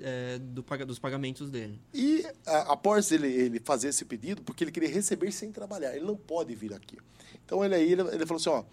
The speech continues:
Speaker 2: então, me pague aí meu, meus recursos agora pela Câmara, só que eu não posso ir trabalhar. E a Cíntia Almeida fala: não, mas se ele não for trabalhar, deixa eu trabalhando. Eu sou suplente, eu quero trabalhar. Em a Justiça agora, sendo,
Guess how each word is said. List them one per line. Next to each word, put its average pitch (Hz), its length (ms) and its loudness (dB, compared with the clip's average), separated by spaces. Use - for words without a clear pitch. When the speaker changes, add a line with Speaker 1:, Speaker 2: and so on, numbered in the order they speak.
Speaker 2:
então, 185 340 4
me 170 160 0
pague 147 540 4
aí 127 180 2
meu, 117 300 -2
meus 110 220 -6
recursos 147 400 -2
agora 113 280 2
pela 165 220 0
Câmara, 220 420 4
só 220 180 2
que 254 80 2
eu 247 40 4
não 254 80 2
posso 233 300 0
ir - 20 -16
trabalhar. 226 480 4
E 208 100 2
a 220 80 6
Cíntia 202 320 -2
Almeida 185 300 2
fala: 220 220 -2
não, 185 160 4
mas 127 140 -6
se - 80 -8
ele 123 80 -4
não 135 160 -6
for 127 180 -4
trabalhar, 170 340 0
deixa 233 220 -2
eu - 40 -4
trabalhando. 196 540 2
Eu 107 60 -12
sou 143 140 -4
suplente, 233 580 2
eu 208 80 -6
quero 196 220 2
trabalhar. 151 480 2
Em 254 240 6
a 226 60 6
Justiça 175 480 0
agora, 113 420 0
sendo, 139 460 -6